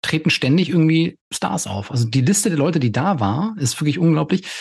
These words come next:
Und bei dem Konzert war übrigens im Publikum als Straftäter, äh, eingebuchtet Merle Haggard,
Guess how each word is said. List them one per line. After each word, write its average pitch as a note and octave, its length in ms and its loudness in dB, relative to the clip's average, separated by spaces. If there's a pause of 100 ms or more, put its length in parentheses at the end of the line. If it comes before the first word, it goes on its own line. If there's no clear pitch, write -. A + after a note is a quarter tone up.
(120)
Und C3 100 2
bei B2+ 80 2
dem F3+ 220 2
Konzert F3 500 -2
war D3 100 0
übrigens D3+ 360 2
im G3+ 220 4
Publikum G3+ 640 0
als D3+ 220 -4
Straftäter, E3 840 -4 (140)
äh, D3 60 -2
eingebuchtet D3 680 0
Merle C#3+ 380 2
Haggard, D3+ 380 -2